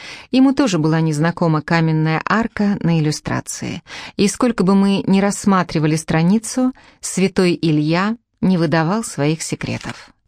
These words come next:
Но это не останавливало Николая от бесконечных размышлений о местах,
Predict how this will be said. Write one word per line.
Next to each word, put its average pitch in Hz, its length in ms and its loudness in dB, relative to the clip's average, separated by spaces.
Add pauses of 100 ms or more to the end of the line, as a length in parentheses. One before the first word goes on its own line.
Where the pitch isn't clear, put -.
(460)
Но 170 120 4
это 254 180 2
не 269 140 6
останавливало 185 680 2
Николая 165 560 0
от - 160 -4
бесконечных 170 920 0
размышлений 185 840 0
о 151 80 0
местах, 185 580 -2